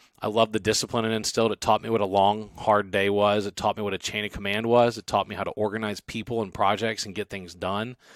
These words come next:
Um, I mean, it taught me a lot. In fact, when I structured my business, I'm like, "Well, I'll just build it like my units were in the Corps," you know, and it was really great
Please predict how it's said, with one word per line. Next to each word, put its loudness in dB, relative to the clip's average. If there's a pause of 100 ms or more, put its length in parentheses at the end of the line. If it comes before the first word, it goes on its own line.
(640)
Um, 4 (440)
I -2
mean, 2
it 2
taught 8
me 0
a 4
lot. 8
In -10
fact, 4
when 0
I 0
structured 2
my 2
business, 2
I'm -6
like, -2
"Well, 2
I'll 4
just -10
build 2
it -2
like -4
my -4
units -6
were -4 (280)
in -10
the -6
Corps," 6 (320)
you -4
know, 6
and 0 (720)
it 4
was 6
really 6 (340)
great 2